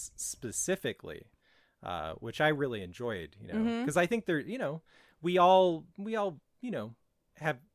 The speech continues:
Speaker 1: we all have failures that we have to overcome, you know, and we have, uh, mistakes that we have to learn from, and that's just part of the human experience.
Speaker 2: Right.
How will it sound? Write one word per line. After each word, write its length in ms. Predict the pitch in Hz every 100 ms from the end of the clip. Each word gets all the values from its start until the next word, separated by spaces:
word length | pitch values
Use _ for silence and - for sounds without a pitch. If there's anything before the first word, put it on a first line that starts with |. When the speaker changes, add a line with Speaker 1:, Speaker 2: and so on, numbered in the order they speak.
| _ _ _
Speaker 1:
we 140 | 165 180
all 100 | 202
have 180 | 185 -
failures 420 | 151 156 147 120
that 100 | 123
we 80 | 120
have 160 | 113
to 100 | -
overcome, 460 | 107 95 90 92 80
you 80 | 98
know, 200 | 87 95
and 100 | 139
we 80 | 143
have, 200 | 143 127 -
uh, 140 | 127
mistakes 420 | 123 - 151 131
that 80 | -
we 80 | 123
have 80 | 123
to 80 | -
learn 260 | 104 104 101
from, 300 | - 101 101
and 80 |
that's 160 | 110 160
just 160 | 127 -
part 200 | 131 117
of 40 |
the 60 | 92
human 260 | 120 95
experience. 600 | - - - 165 135 - -
Speaker 2:
Right. 240 | 131 127